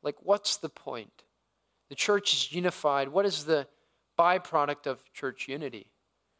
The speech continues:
Well, he solves church unity by going to the gospel,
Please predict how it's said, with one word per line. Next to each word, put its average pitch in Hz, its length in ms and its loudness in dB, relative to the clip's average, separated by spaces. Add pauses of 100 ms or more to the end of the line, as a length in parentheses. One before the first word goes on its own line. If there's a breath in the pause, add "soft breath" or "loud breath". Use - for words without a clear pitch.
(160)
Well, 170 300 2
he 202 140 -2
solves 233 540 4
church 196 360 0
unity 196 320 0
by 160 160 4
going 190 260 2
to 175 100 -8
the 160 80 -4
gospel, 160 720 2